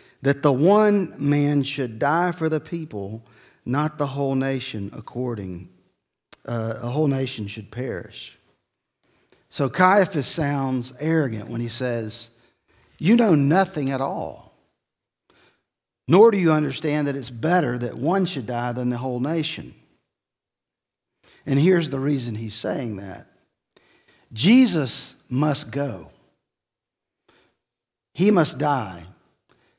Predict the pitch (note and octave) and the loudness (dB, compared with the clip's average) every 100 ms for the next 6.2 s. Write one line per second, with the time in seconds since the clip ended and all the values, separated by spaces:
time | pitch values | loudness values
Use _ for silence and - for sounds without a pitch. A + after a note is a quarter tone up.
0 | - C#3+ G3+ C#4 E3+ C3+ A#2 F3 E3 F#3+ | -2 4 6 6 4 0 -2 0 2 2
1 | E3+ A#2+ A2+ G2 - E3+ G3+ A2 G2 F#2+ | -2 -6 -8 -6 -4 -2 -2 -4 -6 -6
2 | B2 G#2+ B2 C#3 C3 - F3+ F3 A#2+ - | -6 -6 -4 0 -2 -2 -2 0 -2 -6
3 | - _ _ _ _ - C#3 A#3 - B3 | -10 _ _ _ _ 0 4 4 4 2
4 | E3 B2+ B2 F#3+ A#3 A3+ G#3+ - - _ | 2 2 0 0 0 -4 -6 -12 -20 _
5 | _ _ _ - B2 A#2 - C#3+ F#2 - | _ _ _ -2 0 0 0 -2 -2 -6
6 | - | -10